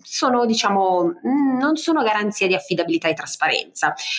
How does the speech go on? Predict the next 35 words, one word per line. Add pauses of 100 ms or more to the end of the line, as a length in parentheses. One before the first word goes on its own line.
(120)
Quindi
la
Cina
che
cosa
vuole
fare?
Vuole
proteggere
la
propria
sovranità
economica
e
la
sicurezza
nazionale, (340)
nonché (280)
favorire
lo
sviluppo
di
consulenti
locali. (720)
Quali
potranno
essere,
quindi
ci
domandiamo,
le
conseguenze
di
questa
mossa?